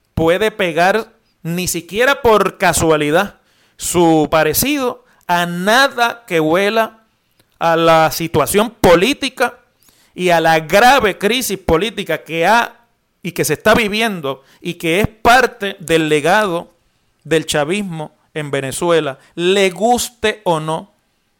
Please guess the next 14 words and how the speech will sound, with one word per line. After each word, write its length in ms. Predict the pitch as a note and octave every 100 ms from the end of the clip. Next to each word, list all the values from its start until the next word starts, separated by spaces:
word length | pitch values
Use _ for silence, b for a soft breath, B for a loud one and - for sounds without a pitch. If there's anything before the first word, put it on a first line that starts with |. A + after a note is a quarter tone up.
| _
a 140 | D3+ D3
quien 180 | C#3+ C#3
está 180 | -
escuchando 500 | E3 E3+ D3+ D#3+ D#3+
lo 120 | D3+ C3+
que 100 | C#3
yo 140 | C3
digo. 200 | C3 C3
Las 180 | C#3+ C3+
cosas 380 | - G#3 G#3+ G#3
se 140 | F3+
dicen 280 | F#3+ G3 F#3
como 280 | F3 D#3+ D3
son 460 | - G3+ G#3 A#3